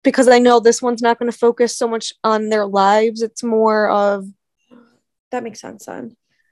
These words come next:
Speaker 1: Like,
Speaker 2: 'Cause if it's, like, a little bit of a different
Speaker 1: careers.
Speaker 2: About what?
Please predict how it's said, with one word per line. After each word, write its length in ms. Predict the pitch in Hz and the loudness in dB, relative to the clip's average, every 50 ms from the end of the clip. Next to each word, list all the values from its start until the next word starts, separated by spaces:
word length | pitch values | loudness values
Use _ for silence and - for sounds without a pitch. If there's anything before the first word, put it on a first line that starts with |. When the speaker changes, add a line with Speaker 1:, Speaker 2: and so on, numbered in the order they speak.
| _ _ - - - | _ _ -20 -16 -16
Speaker 1:
Like, 120 | 220 - _ | -16 -16 _
Speaker 2:
'Cause 200 | - 285 294 294 | -8 -8 -6 -6
if 180 | 480 - 277 359 | -6 -4 -4 -4
it's, 100 | 339 - | -2 -2
like, 120 | 381 359 | 0 0
a 40 | 339 | 2
little 220 | 302 269 269 277 | 2 4 4 4
bit 140 | 254 262 247 | 4 4 4
of 80 | 240 226 | 2 2
a 80 | 226 - | 0 -4
different 340 | 220 226 - - 214 208 339 | -4 -6 -8 -6 -4 0 0
Speaker 1:
careers. 560 | 349 349 339 359 - - - - - - _ _ _ _ _ _ _ _ _ _ _ _ _ _ _ _ _ - | 2 0 0 -2 -8 -14 -14 -16 -18 -18 _ _ _ _ _ _ _ _ _ _ _ _ _ _ _ _ _ -6
Speaker 2:
About 220 | - 233 226 196 185 | -4 -2 -2 -2 -2
what? 320 | 190 190 254 330 359 - | -2 -2 -2 -4 -6 -10